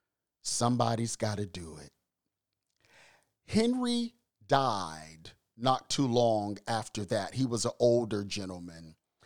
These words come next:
And I remember when we got the news that Henry passed, it was probably three days, and they had someone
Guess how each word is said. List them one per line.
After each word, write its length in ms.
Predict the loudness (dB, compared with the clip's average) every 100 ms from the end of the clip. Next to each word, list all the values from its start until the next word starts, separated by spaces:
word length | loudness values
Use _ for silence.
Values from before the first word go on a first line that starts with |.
| -20 -20 -20 -8
And 600 | 0 2 4 4 2 0 2
I 120 | 2
remember 800 | 4 2 4 2 2 4 4 6
when 240 | 6 4
we 120 | 2
got 400 | 2 2 2 0
the 120 | 0 4
news 640 | 4 4 2 0 -2 -2
that 200 | -2 -4
Henry 360 | -2 -2 -2 -6
passed, 960 | -6 -4 -2 -2 -6 -6 -4 -4 -8 _ _ _ _ _
it 180 | -2 2
was 280 | 6 6 4
probably 800 | -6 -2 0 4 2 4 2 0 -8 -20 -10
three 720 | -6 -2 0 0 0 0 0 -4 _ _ -14 2
days, 1040 | 6 6 4 -2 -14 -20 -14 -6 -6 -6 _ _ _ _ _ _ -2
and 240 | 0 4
they 200 | 4 4
had 520 | 2 0 0 0 -2 -2
someone 1300 | 0 0 0 0 -2 -4 -6 -4 -2 0 0 -2